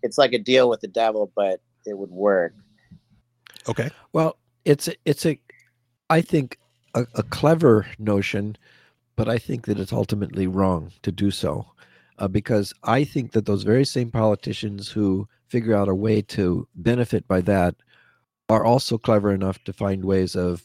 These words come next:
Speaker 3: then taking that and adding it to the benefit that they get from other things. It's like, uh, Milton Fried-,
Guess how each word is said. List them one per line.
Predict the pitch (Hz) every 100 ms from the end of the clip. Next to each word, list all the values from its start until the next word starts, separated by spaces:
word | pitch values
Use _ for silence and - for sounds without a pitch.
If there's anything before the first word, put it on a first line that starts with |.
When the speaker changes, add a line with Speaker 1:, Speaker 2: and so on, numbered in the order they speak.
| _
Speaker 3:
then | - 95 90
taking | - 127 107
that | 98 95 92 _ _ _ _ _ -
and | 101 92
adding | 104 113 117 90
it | - _ _ -
to | 98
the | 92
benefit | 95 92 98 -
that | 98
they | 92
get | 90 - _ _ _
from | - 180
other | 87 -
things. | - 131 131 - - _ _
It's | -
like, | 101 -
uh, | 104 95
Milton | 98 85 90
Fried-, | - 98 90